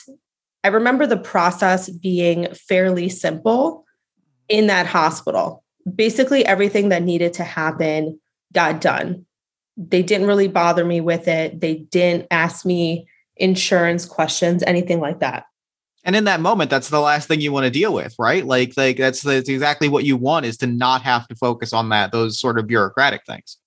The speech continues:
Speaker 1: Exactly. I mean, your mind is running a million miles an hour elsewhere, right? And so good news is he didn't have leukemia. He did have something called aplastic anemia, which is a serious bone marrow disorder. He has since recovered. So good news, he's fine.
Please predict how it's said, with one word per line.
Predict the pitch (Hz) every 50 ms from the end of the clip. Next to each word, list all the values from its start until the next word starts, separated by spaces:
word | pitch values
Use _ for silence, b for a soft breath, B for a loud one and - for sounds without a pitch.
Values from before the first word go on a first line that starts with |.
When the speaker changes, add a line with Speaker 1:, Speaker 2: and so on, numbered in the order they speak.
| _ _ b b b b -
Speaker 1:
Exactly. | - 226 - 196 202 196 220 269 - - 208 180 180
I |
mean, | 180 185 190 190
your | 190 185 185
mind | 180 170 165 175 185 202 190 180 175 165
is | 160 156 160 - -
running | 190 180 175 180 175 175
a | 175
million | 165 165 165 160 160 160 160
miles | 156 156 160 170 - 170
an | 147
hour | 147 165 165 160 156 147 143
elsewhere, | - 151 165 180 180 - - - 143 135 147 147 147 -
right? | 147 147 143 143 139 156 170 175 -
And | - 185 196
so | 196 - 214 190 185 180 180 180 180 180 B B B B B B B B _ _ _ _ _ 202
good | 180 269 269 277
news | 302 330 320 269
is | 269 240 240 233
he | 262 220
didn't | 226 214 220 202
have | 220 214 202 208
leukemia. | 190 185 190 190 - - 381 370 294 233 196 180 180 180 180 190 190
He | 190 - 196 196
did | 175 180 214 220 226
have | 214 220 208 208
something | - 202 196 196 196 190
called | 185 - 175 175 -
aplastic | 175 180 175 - - 175 180 180 - - 175 -
anemia, | 180 180 175 175 175 170 170 165 165 160 160
which | 156 160 165 - -
is | 170 160 160 156 - -
a | 180
serious | - - - 170 170 170 160 170 170 -
bone | - 175 165 170 165
marrow | 160 156 151 156 151 151
disorder. | 156 170 - - 156 143 147 151 156 165 156 - - _ _
He | - - 214 196 190 185
has | 190 185 175 175 -
since | - 175 175 - -
recovered. | 170 170 - 170 160 180 196 226 277 269 254
So | - - 170
good | 165 185 170
news, | 170 160 165 170 -
he's | - 156 156 -
fine. | - - 151 151 156 170 208 240 240